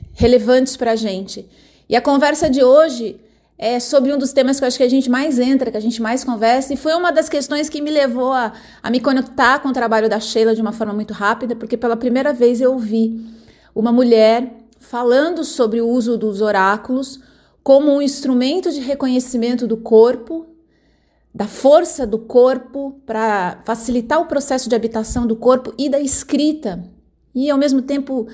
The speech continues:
o, o movimento contrário também, a escrita auxiliando a gente na conexão oracular, enfim. Foi um encontro que gerou uma amizade muito bonita, da qual eu sou muito, muito grata ao universo por ter trazido pra dentro da minha vida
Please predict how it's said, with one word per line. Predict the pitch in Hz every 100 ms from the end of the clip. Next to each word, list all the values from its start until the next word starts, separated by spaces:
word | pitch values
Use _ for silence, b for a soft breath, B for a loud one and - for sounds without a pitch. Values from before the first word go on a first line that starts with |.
| B B B B
o, | 240 233 247
o |
movimento | 247 254 247 247
contrário | - 247 247 254 285
também, | 233 220 254
a | 247
escrita | 226 - - 269 302 285
auxiliando | 226 226 247 226 233 220
a |
gente | 220 214 220
na | 214
conexão | 208 208 - 214
oracular, | 202 196 185 202
enfim. | 262 277 240 185 - b b b b b b
Foi | _ 285 320
um |
encontro | 339 330 302 311 349 311 277
que | 254
gerou | 233 247 262
uma | 262
amizade | 247 247 247
muito | 247 254 214
bonita, | 226 226 269 269
da | 208 214
qual | 220
eu | 220
sou | -
muito, | 226 262 302 254 -
muito | 214 247
grata | 240 208 214 269 269
ao | 226
universo | 220 220 214 240 -
por | 226 -
ter | 208
trazido | 214 196 196 208
pra | 214 196
dentro | 190 190
da | 190
minha | 185 185
vida | 185 220 269